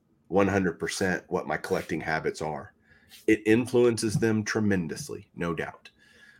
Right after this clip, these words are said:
Uh, but it also guides me. It provides a roadmap. It provides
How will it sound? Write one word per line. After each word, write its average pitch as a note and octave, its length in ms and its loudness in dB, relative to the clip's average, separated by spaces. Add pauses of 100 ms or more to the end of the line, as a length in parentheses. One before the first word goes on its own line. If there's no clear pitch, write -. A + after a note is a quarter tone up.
(200)
Uh, D2+ 380 -4 (300)
but F2+ 120 2
it F2 80 2
also A2+ 300 6
guides D#2+ 440 2
me. - 240 -12 (380)
It F#2 120 -10
provides G2+ 420 8
a F#2 80 4
roadmap. E2 580 -2
It - 140 -12
provides F2+ 640 2